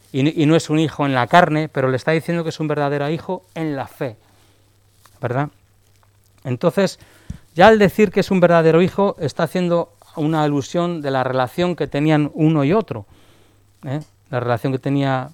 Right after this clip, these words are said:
Pablo y Timoteo, una relación de maestro y discípulo. Pero más allá de esto podemos reconocer de que le está reconociendo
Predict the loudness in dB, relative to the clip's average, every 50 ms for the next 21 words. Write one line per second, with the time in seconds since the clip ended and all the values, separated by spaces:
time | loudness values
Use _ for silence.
0 | _ _ 2 4 4 4 2 0 -2 -4 -6 -10 _ -20 _ _ _ _ -12 -8
1 | -4 -4 -2 -2 -2 0 2 2 2 2 0 -4 -10 _ _ _ _ _ _ _
2 | _ _ _ _ _ _ _ _ _ _ _ _ _ -20 -20 _ _ _ _ _
3 | _ -4 -2 0 2 2 4 4 2 2 2 2 2 2 2 2 4 4 6 4
4 | 4 2 0 0 2 2 2 2 0 -2 -2 0 0 0 0 -2 -2 -2 -2 -2
5 | -2 -4 -8 -6 -6 -8 -10 -14 _ _ _ _ _ _ _ _ _ _ _ _
6 | _ _ _ _ _ _ _ _ _ _ _ _ _ 0 2 2 4 4 4 4
7 | 2 2 2 4 6 6 4 4 2 0 -2 -2 0 2 2 4 4 4 4 4
8 | 2 2 2 2 0 0 2 4 6 6 6 6 4 0 _ _ _ _ _ -10
9 | -6 -6 -4 -4 -2 -4 -4 -2 -2 -2 -2 -2 -2 -2 -2 -2 -2 -2 -2 -2
10 | -2 -2 -4 -4 -8